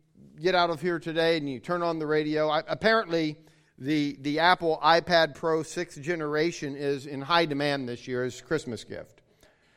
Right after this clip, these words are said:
If anyone's thinking about what they want to get me,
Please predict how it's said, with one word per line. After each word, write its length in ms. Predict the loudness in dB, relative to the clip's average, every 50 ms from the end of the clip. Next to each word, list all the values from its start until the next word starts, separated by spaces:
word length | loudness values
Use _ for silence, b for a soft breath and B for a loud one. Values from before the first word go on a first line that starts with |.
| _ _ _ -4
If 140 | 0 2 4
anyone's 360 | 4 6 6 4 2 0 0
thinking 300 | 0 0 0 2 0 0
about 240 | 2 4 4 4 4
what 200 | 4 2 2 2
they 100 | 0 2
want 240 | 2 0 0 -2
to 80 | -4 -2
get 260 | 2 2 2 2 0
me, 280 | -6 -8 -8 -10 -14